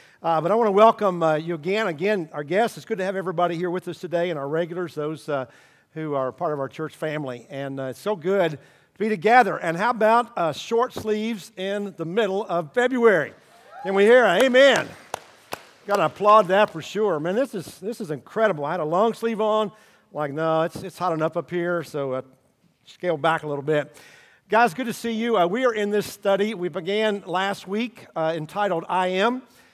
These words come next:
And if you were here, we kinda talked about identity. We talked about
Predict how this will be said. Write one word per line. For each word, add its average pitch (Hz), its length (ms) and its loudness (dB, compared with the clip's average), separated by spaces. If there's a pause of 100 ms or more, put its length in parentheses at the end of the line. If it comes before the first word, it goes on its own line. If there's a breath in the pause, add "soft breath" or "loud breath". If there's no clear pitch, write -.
(180 soft breath)
And 165 180 -4
if 160 120 -6
you 196 100 0
were 190 80 -2
here, 220 180 2
we 196 120 -2
kinda 214 200 -4
talked 208 320 -2
about 175 220 -2
identity. 202 380 0
We 165 120 -12
talked 185 320 -6
about 175 380 0